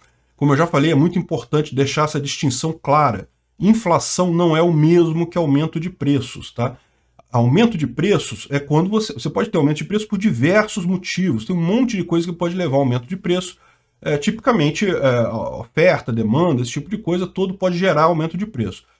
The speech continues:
Quando você bota mais dinheiro no mercado, a questão toda é justamente essa. Você passa a ter mais dinheiro no mercado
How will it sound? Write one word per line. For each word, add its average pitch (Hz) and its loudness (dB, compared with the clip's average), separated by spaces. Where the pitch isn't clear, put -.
Quando 311 0
você 240 -2
bota 131 2
mais 196 2
dinheiro 131 0
no 113 2
mercado, 160 -2
a 151 -4
questão 190 -4
toda 190 -4
é 180 -4
justamente 190 -8
essa. 165 -4
Você 117 -4
passa 156 -2
a 156 -10
ter 120 -2
mais 185 0
dinheiro 113 0
no 120 0
mercado 147 -6